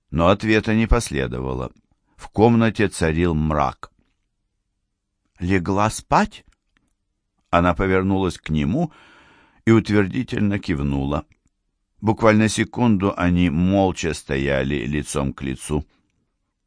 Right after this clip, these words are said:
«Мне пора идти», наконец вымолвил он. «Сегодня был удивительный вечер, Энтони.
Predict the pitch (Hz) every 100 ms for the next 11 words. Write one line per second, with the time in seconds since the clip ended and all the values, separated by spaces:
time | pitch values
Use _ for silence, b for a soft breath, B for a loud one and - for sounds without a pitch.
0 | _ _ _ _ _ _ _ _ - 58
1 | 67 87 98 107 80 80 82 82 _ -
2 | 64 - _ _ _ _ _ _ _ b
3 | b 87 90 92 87 87 80 - - 90
4 | 85 78 73 78 - - 73 64 - _
5 | _ _ _ _ _ _ _ _ _ _
6 | _ _ _ _ - - 92 104 98 104
7 | 90 104 101 - 98 85 85 98 117 120
8 | 113 107 104 76 78 76 76 73 - 82
9 | 73 - 73 67 71